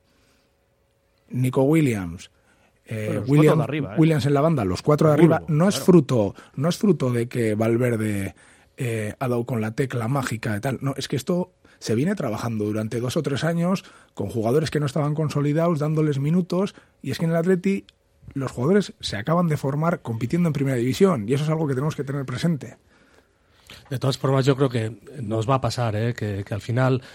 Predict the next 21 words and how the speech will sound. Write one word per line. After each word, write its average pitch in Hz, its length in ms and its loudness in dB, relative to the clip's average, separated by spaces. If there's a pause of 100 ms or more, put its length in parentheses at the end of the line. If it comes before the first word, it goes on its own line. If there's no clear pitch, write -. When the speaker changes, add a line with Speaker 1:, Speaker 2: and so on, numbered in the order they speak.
(160)
Speaker 3:
el 120 80 -2
Madrid 120 280 0
es 120 120 -2
el 117 80 -2
Madrid, 151 560 2
eh, 110 720 -4
saca 131 240 0
los 117 120 0
partidos 120 360 -4
adelante 127 320 -2
igual 160 180 0
que 135 100 -2
la 113 120 0
Real 127 180 0
en 110 80 0
un 117 60 -2
momento 113 200 -2
determinado, 113 380 -2
sin 117 200 -4
jugar 120 300 -2
mucho, 151 420 0